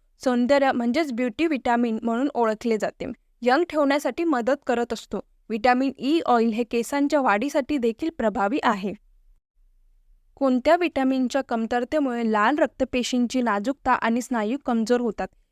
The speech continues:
व्हिटॅमिन ई हे आरबीसी तयार करण्यास आणि रक्तवाहिन्या रुंद करण्यास मदत करते, ज्यामुळे रक्तप्रवाह सुरळीत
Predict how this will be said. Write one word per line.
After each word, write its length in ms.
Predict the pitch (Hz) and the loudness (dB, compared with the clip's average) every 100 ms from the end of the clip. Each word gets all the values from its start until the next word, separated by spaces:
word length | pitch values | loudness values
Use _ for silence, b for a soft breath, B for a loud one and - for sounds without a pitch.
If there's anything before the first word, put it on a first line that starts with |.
| - | -8
व्हिटॅमिन 440 | 240 254 254 277 - - | -2 2 2 2 -2 -2
ई 200 | 330 339 339 | 0 0 -2
हे 80 | 311 - | -4 0
आरबीसी 420 | 240 226 262 330 285 | 2 2 -2 -4 0
तयार 220 | 240 240 | 0 0
करण्यास 440 | 247 226 226 226 | 0 0 0 0
आणि 180 | 233 233 | 2 2
रक्तवाहिन्या 680 | 226 - - 285 233 220 285 | 0 -4 -2 0 0 2 0
रुंद 240 | 240 226 | 0 0
करण्यास 440 | 262 233 214 285 - | 0 0 -2 -4 0
मदत 320 | 240 214 226 | 0 0 -4
करते, 300 | - 208 - - _ _ - 208 | -6 -6 -8 -12 _ _ -8 2
ज्यामुळे 420 | 214 302 339 269 | 4 4 2 0
रक्तप्रवाह 720 | 240 - 262 240 220 214 226 | -2 -4 -6 -2 0 0 0
सुरळीत 400 | 233 233 214 294 | -4 -2 0 0